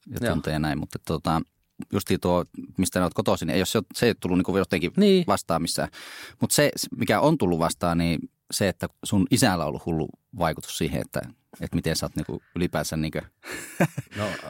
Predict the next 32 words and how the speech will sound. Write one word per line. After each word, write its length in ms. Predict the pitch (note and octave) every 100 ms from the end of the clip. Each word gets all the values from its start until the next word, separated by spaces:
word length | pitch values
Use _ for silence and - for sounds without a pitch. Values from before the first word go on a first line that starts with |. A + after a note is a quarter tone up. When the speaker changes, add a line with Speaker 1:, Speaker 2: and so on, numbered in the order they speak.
| -
Speaker 2:
no 140 | G#2+ G#2+
on 200 | B2 C3+
ollut, 340 | G#2 G2+ E2+
että, 260 | D2+ - - - - - - - -
että 180 | - F2+
mun 60 |
isä 200 | F#2 G2
aina, 220 | F2 E2+ - _ _ _ - - - - _ _
mä, 120 | E2+ E2
mä 200 | - F#2+
asuttiin 280 | F#2 F#2+
siis 160 | F2 E2+
Imatralla 480 | G#2+ F#2 - D#2+ D#2
silloin, 340 | F2 D#2+ D#2
ja 180 | D2+ D2 -
isä 220 | F#2 F2+
joka 340 | D#2+ F2 E2+ - _
kevät 360 | F#2+ E2 D2+ -
aina 260 | D#2 D2+ - - _ _ -
kysyi 200 | F2 E2
mut 180 | E2 -
kysymyksen 640 | G#2+ - D#2 C#2 - - -
ja 160 | B1 - - - - - _ _
saattoi 360 | - D#2+ -
mennä 200 | E2+ D#2+
näin, 220 | E2+ F2 D#2
että 200 | - F2+ - -
"Tuomo, 240 | B2 B2 F2+
kuule, 200 | G#2+ F#2+
että 180 | E2 F#2
oot 120 | G2
sä, 120 | G#2